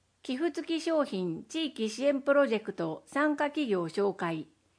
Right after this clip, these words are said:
車椅子の無料貸し出しをしています。赤い羽共同募金、エヌエイチケー歳末助け合い募金配分、女性、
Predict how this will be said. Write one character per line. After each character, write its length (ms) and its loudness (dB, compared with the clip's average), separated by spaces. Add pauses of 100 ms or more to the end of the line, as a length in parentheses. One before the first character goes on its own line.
(840)
車 340 4
椅 140 2
子 120 -6
の 340 2
無 160 2
料 300 4
貸 220 -8
し 60 -10
出 120 2
し 160 -4
を 120 2
し 80 -10
て 140 2
い 140 2
ま 160 -2
す。 200 -20 (1040)
赤 260 2
い 80 2
羽 260 4
共 280 2
同 200 4
募 180 2
金、 320 -2 (380)
エ 100 2
ヌ 100 6
エ 80 6
イ 100 -2
チ 140 -8
ケ 440 0 (240)
ー 40 -16
歳 200 2 (220)
末 200 -2
助 320 -4
け 120 4
合 80 4
い 80 2
募 160 2
金 300 -2 (120)
配 280 2
分、 300 0 (300)
女 140 2
性、 420 -4